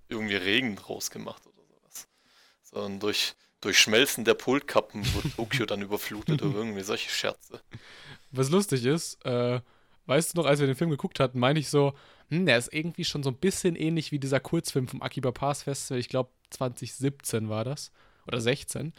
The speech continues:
Speaker 2: Da lief so ein Kurzfilm, der hieß Typhoon Noloda.
Speaker 1: Hast du das gesagt? Weiß ich nicht. Ich hab, ich hab dir nicht zugehört.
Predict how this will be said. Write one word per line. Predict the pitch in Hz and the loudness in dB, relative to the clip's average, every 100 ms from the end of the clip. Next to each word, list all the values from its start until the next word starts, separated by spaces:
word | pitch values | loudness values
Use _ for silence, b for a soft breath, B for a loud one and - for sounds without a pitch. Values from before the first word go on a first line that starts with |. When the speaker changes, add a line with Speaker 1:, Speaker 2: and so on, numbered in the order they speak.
| B B | B B
Speaker 2:
Da | 135 | -2
lief | - | 0
so | |
ein | 123 | -2
Kurzfilm, | - - 131 | -2 -2 0
der | 120 | 0
hieß | 127 - | -2 -2
Typhoon | 139 139 127 120 | -2 0 -2 0
Noloda. | 131 110 104 - - _ _ _ _ _ _ _ _ _ _ _ _ _ _ | 0 0 -2 -8 -14 _ _ _ _ _ _ _ _ _ _ _ _ _ _
Speaker 1:
Hast | 151 143 | -4 -2
du | 156 | 0
das | 165 | 0
gesagt? | - 190 - | 0 -6 -4
Weiß | 120 - | -6 -6
ich | - | -8
nicht. | - _ _ _ _ | -20 _ _ _ _
Ich | - 147 | 2 4
hab, | 139 | 4
ich | 117 | 6
hab | 131 | 4
dir | 123 | 4
nicht | 113 - | 0 0
zugehört. | - 98 95 95 | -4 -2 -2 -4